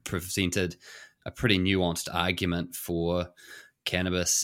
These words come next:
and the benefits and probably some of the issues that, that America is facing in this industry, and hopefully gives, uh, those listening from New Zealand a bit of an insight as to what's possible and some of the things that we could probably improve upon if we do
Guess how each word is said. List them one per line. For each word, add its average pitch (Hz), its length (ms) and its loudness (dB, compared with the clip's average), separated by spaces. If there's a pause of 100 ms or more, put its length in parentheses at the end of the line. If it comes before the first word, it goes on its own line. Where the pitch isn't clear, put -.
and 87 220 0
the 85 80 -4
benefits 92 520 -2
and 92 180 -4
probably 90 260 -2
some 90 180 -2
of 85 60 -2
the 85 100 -2
issues 90 480 -2
that, 90 220 -4 (120)
that 90 220 -8 (160)
America 90 400 0
is 101 80 -4
facing 98 360 -2
in 95 80 -4
this 101 180 -4
industry, 107 460 -4
and 101 220 -2 (760)
hopefully 98 440 0
gives, 90 300 0
uh, 95 440 -4 (100)
those 95 420 -2
listening 98 340 -2
from 92 220 -2
New 90 140 0
Zealand 104 540 -2
a 87 40 -8
bit 90 220 -4
of 87 60 -2
an 87 80 0
insight 92 400 0
as 87 140 -4
to 92 120 -4
what's 92 240 -6
possible 143 480 0
and 107 340 -2
some 110 140 -4
of 101 40 -2
the 95 80 -4
things 92 220 -2
that 87 100 -8
we 87 100 -2
could - 100 -12
probably 85 340 -4
improve 82 320 -4
upon 87 260 -8
if - 140 -12
we 87 80 -6
do 82 300 -4